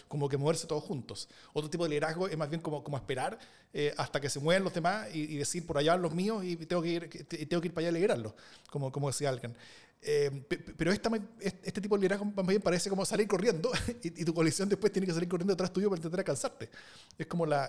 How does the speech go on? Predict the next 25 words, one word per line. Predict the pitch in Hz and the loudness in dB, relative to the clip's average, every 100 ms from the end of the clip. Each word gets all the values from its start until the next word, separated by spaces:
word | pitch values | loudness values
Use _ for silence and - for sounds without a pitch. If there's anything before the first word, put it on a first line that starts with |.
| - | -2
el, | 135 127 | -4 -2
el | 139 | 0
liderazgo | 135 151 165 170 | 2 2 2 2
del, | 151 139 127 - | 2 0 -6 -6
el, | 143 127 | -6 -4
el, | 147 143 - - | -4 -6 -14 -6
el, | 156 170 | -4 -2
es | 170 | -2
la | 165 | 0
presidencia | 151 170 170 175 | 0 -2 -2 -2
corta | 175 | -2
que | 165 | 0
te | 160 | -2
pillo. | 190 113 107 - - - - - _ | -4 -6 -8 -12 -20 -20 -20 -20 _
Y | 131 | -6
claro, | 120 240 | -2 0
y | 139 | 0
eso, | 151 160 | 0 0
y | 160 | 0
eso | 160 | 2
es | 156 | 2
raro | 180 202 | 2 0
y | |
es | 165 | 0
una, | 165 151 | 0 0